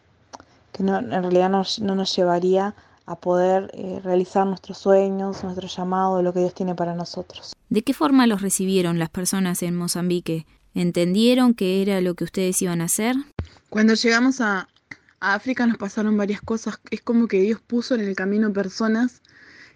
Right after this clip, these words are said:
Speaker 1: que nos ayudaron, eh, a, digamos, a, a poder llegar a nuestro destino, ¿no? Porque nos pasaron muchísimas cosas, como que la vi-, la visa estaba mal hecha,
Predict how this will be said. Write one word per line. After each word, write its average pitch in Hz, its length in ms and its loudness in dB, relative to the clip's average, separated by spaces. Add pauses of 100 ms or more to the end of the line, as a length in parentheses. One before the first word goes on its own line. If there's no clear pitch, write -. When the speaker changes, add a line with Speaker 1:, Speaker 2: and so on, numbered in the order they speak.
(100)
Speaker 1:
que 190 100 2
nos 202 200 -2
ayudaron, 226 720 2
eh, 185 500 -8 (880)
a, 185 120 -4
digamos, 202 360 2
a, 185 140 -2
a 185 200 -6
poder 196 240 2
llegar 208 300 4
a 214 60 2
nuestro 190 260 -4
destino, 190 500 -4
¿no? 196 320 -6 (160)
Porque 196 460 -2
nos 190 140 -2
pasaron 220 440 2
muchísimas 214 600 0
cosas, 226 340 -2
como 185 180 -6
que 175 120 -4
la 170 120 -6
vi-, 196 140 0
la 180 140 0
visa 196 240 0
estaba 202 260 -2
mal 196 220 0
hecha, 247 420 0